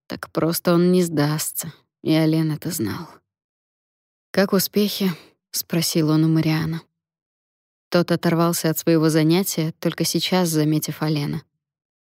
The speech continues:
«Все гораздо хуже, чем я предполагал». Почему эти слова не повергли Алена в шок? Он просто был готов ко всему. «Насколько хуже?»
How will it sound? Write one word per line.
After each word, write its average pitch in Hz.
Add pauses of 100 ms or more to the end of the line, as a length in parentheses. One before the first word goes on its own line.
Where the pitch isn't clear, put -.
(480)
«Все -
гораздо 185
хуже, 185
чем 165
я 160
предполагал». 156 (1200)
Почему 180
эти 247
слова 190
не 185
повергли 165
Алена 156
в -
шок? - (720)
Он 240
просто 185
был 165
готов -
ко -
всему. 135 (1120)
«Насколько 175
хуже?» 151